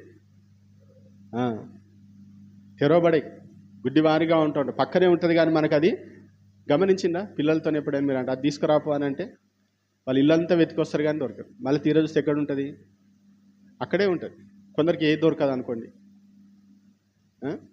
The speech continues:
అక్కడే ఉంటుంది కానీ మనకు అనిపిస్తే, "ఎందుకు ఇది కళ్ళ కనబడలేదా?" అంటే మీకు అట్లా అయింది ఎప్పుడైనా? ఉం? అరే చాలాసార్లు ఈ,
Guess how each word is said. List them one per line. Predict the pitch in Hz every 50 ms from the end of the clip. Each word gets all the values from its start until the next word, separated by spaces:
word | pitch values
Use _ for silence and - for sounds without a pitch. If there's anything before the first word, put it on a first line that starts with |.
| _ _ _ _ - - - - - - - - _ _ _ _ _ _ _ _ _ _ _ _ _ _ _ _ _ _ _ _ -
అక్కడే | - - - 214 220
ఉంటుంది | 220 214 214 214 208 202
కానీ | 202 196 190 202 196
మనకు | 196 185 196 185 190
అనిపిస్తే, | 185 190 185 196 180 - 165
"ఎందుకు | 165 185 190
ఇది | 202 190
కళ్ళ | 190 180 156 160 175
కనబడలేదా?" | 170 165 160 165 170 170 170 175 165 160 160 160 160
అంటే | 151 - 190 - - - - _ _ _ _ _ _ _ _ _ _ _ _ _ - _ _ _ _ - - _ _ _ _ _ _ _ _ _ _ _ _ _ _ _ _ _ _ - _
మీకు | 135 147 156
అట్లా | 147 151 147
అయింది | 147 156 160
ఎప్పుడైనా? | 147 135 151 147 147 151 160 180 - - - - _ _ _ _ _ _ _ _ _ _ _ _ _ _ _ _ _ _ _ _ - - _ _ - _ _ _ _ _ _ _ _ _ _ - - 135
ఉం? | 160 - - - - - - _ _ _ _ _ _ _ _ _ _ - _ - - - - - - _
అరే | 160 175 185
చాలాసార్లు | 180 - - - 117 107 117 135 165 185 190 - 175 180 170 170 160
ఈ, | 131 113